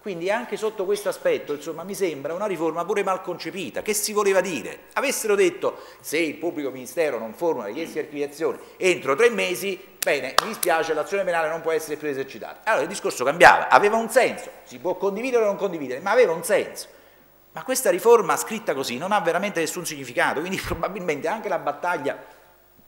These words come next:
dal loro punto di vista giusta, fatta dalla magistratura associata, in realtà è una battaglia, come dire, fatta nei confronti di un oggetto che è un po' come sparare sulla Croce Rossa, insomma,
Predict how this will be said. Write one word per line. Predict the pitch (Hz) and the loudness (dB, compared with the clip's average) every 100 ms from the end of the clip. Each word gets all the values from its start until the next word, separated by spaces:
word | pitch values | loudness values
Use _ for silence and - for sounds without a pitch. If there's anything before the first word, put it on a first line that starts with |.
| - 98 | -20 -12
dal | 113 | -8
loro | 110 | -6
punto | 113 104 | -6 -8
di | 123 | -10
vista | 120 - | -10 -8
giusta, | 185 - - | -6 -8 -2
fatta | 147 143 117 - - - - | -2 -2 -6 -10 -16 -20 -2
dalla | 131 | 0
magistratura | 139 135 147 160 175 175 | 0 -4 -6 -6 -2 -2
associata, | - 139 127 180 | -2 0 2 2
in | 196 | 2
realtà | 196 - 143 117 - - | 2 2 2 2 0 -6
è | - | -2
una | 196 175 | 0 0
battaglia, | 175 180 208 202 175 | -2 0 2 2 0
come | 160 175 | -2 -4
dire, | 190 170 139 - - | -2 -2 -2 -8 -2
fatta | 202 196 175 | 2 2 2
nei | 151 | 0
confronti | 151 175 196 196 156 | -2 -4 -2 -2 -2
di | 160 165 | -10 -8
un | 175 | -8
oggetto | 165 190 147 - 151 | -2 2 2 0 -4
che | 165 180 156 139 135 131 135 135 131 135 139 | -2 -2 -2 -2 -4 -6 -8 -8 -8 -8 -10
è | |
un | 143 | -8
po' | 196 | -6
come | 165 | -6
sparare | - 156 151 | -4 -2 -2
sulla | 139 | -2
Croce | 131 123 | -4 -4
Rossa, | 151 120 - | -4 -4 -8
insomma, | 101 127 139 | -10 -8 -8